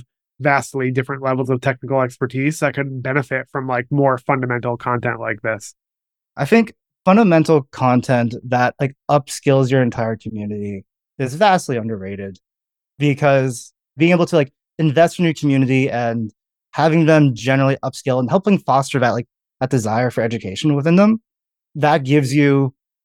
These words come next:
Speaker 2: strong community members who are super passionate and are willing to contribute back.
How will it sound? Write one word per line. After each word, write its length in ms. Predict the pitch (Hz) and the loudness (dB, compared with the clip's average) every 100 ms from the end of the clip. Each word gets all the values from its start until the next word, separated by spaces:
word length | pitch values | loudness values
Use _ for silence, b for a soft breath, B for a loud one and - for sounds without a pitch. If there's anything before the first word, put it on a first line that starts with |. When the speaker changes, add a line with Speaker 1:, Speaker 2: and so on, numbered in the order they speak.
| _ | _
Speaker 2:
strong 320 | - 151 135 | -4 0 0
community 380 | 135 135 131 127 | 0 2 2 0
members 480 | 123 120 120 117 - | -2 -2 -2 -4 -6
who 240 | - 123 | -2 0
are 200 | 120 120 | 0 -2
super 320 | 113 - 131 | 0 0 0
passionate 600 | 120 117 110 120 113 107 - _ _ _ _ | 0 -2 -2 -2 -2 -4 -14 _ _ _ _
and 480 | 131 127 127 120 110 - _ _ | 0 2 2 0 -4 -10 _ _
are 160 | 123 135 | 0 2
willing 260 | 131 139 131 | 4 4 4
to 80 | |
contribute 480 | 131 127 120 113 110 | 0 -4 -6 -6 -6
back. 240 | 101 73 | -8 -10